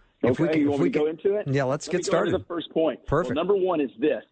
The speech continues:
Speaker 2: If we're gonna be a warrior like Gideon, accept who God says you are. So this is all about identity. He told Gideon, "You're a mighty man of valor." Now, Gideon on the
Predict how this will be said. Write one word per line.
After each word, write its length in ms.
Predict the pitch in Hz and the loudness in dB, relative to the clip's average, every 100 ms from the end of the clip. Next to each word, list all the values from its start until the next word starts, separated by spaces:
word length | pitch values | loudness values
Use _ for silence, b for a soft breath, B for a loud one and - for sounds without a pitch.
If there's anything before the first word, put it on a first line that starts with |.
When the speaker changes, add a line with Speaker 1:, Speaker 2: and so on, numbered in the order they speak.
| b b b b b - | b b b b b -8
Speaker 2:
If 140 | - - | -6 -2
we're 120 | 160 | 0
gonna 180 | 214 175 | 0 0
be 160 | 151 | 2
a 40 | 165 | 2
warrior 460 | 135 143 151 156 | 2 2 2 0
like 240 | 147 139 117 | 0 -2 0
Gideon, 380 | 135 147 165 170 _ _ _ _ 139 | 0 0 -4 -12 _ _ _ _ -2
accept 720 | 123 - - 175 208 - - _ _ _ _ - | -2 -6 -2 0 0 -4 -12 _ _ _ _ -2
who 160 | 185 | -2
God 360 | 147 147 120 120 - | 0 0 0 -4 -2
says 180 | 135 127 | -2 0
you 180 | 113 123 | 0 0
are. 300 | 113 101 82 - _ _ _ _ _ _ _ _ _ | 2 -2 -4 -10 _ _ _ _ _ _ _ _ _
So 100 | 151 | 0
this 120 | 175 226 | 0 0
is 100 | 202 | -2
all 160 | 190 | 0
about 220 | 175 156 127 | 0 -2 -4
identity. 640 | 127 110 131 120 - 107 _ _ _ _ _ _ | -4 -2 0 0 -4 -14 _ _ _ _ _ _
He 80 | _ | _
told 180 | - 214 | -20 -18
Gideon, 280 | 185 156 120 | -12 -8 -2
"You're 160 | 143 160 | 2 2
a 60 | |
mighty 420 | 110 110 139 156 | 2 0 0 0
man 360 | 156 127 131 135 | 0 0 0 -4
of 100 | - | -6
valor." 400 | 90 107 98 85 | -2 0 0 0
Now, 140 | 110 131 | 0 2
Gideon 340 | 131 285 196 | 2 0 2
on 80 | |
the 80 | 151 | 0